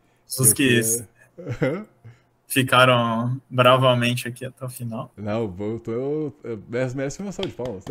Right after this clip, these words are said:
Speaker 2: <laughs> os caras. <laughs> É, eu gostaria de falar sobre um acontecimento importantíssimo. É, deixa eu só pegar aqui, aqui.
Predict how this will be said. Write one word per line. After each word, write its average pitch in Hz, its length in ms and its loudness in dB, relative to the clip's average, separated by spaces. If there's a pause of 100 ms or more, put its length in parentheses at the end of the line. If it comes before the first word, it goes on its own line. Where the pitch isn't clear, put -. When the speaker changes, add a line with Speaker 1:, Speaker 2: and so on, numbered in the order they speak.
(100)
Speaker 2:
<laughs> 156 200 2
os - 100 -2
caras. 101 340 -6 (640)
<laughs> 185 600 -6
É, 120 420 0
eu 131 60 -2
gostaria 151 420 -4
de 143 160 -6
falar 117 600 -8 (340)
sobre 143 840 -6
um 151 140 -8
acontecimento 123 600 -10
importantíssimo. 143 1120 -12 (640)
É, 87 720 -12
deixa 95 120 -18
eu 92 40 -16
só - 160 -18
pegar 90 280 -16
aqui, 127 640 -16 (200)
aqui. - 300 -20